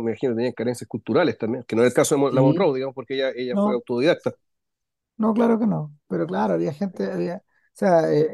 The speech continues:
Speaker 2: el, a lo largo de los años ha habido mucha gente, por ejemplo, que no
Speaker 1: Ujú.
Speaker 2: sé, porque no, no, no sabía leer muy bien, entonces el propio Jackie Chan, si lo comentamos en algún momento, o sea, no te-,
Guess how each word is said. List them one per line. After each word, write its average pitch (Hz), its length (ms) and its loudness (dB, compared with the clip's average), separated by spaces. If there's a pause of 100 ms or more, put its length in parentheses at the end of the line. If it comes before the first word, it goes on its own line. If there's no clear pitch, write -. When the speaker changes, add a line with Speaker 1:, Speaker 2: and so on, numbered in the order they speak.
Speaker 2:
el, 143 240 2
a 156 60 -2
lo 151 120 2
largo 190 300 2
de 185 60 0
los 165 160 -2
años 175 320 -4
ha - 40 -4
habido 165 160 -4
mucha 156 240 -8
gente, 185 300 -6
por 156 120 -6
ejemplo, 170 340 -10
que 156 80 -10
no 139 80 -6
Speaker 1:
Ujú. - 0 -
Speaker 2:
sé, 147 240 -6
porque 143 220 -8
no, 139 260 -6 (460)
no, 170 380 -12
no 139 80 -10
sabía 160 360 0
leer 180 220 0
muy 170 160 -2
bien, 190 320 -4
entonces 180 480 -8 (500)
el 170 160 -8
propio 208 260 0
Jackie 233 340 -2
Chan, 247 260 -8
si 214 100 -6
lo 202 100 -2
comentamos 196 460 -6
en 233 60 -4
algún 226 160 -4
momento, 240 340 -6
o 165 40 -6
sea, 175 100 -8
no 175 280 -12
te-, 214 120 -16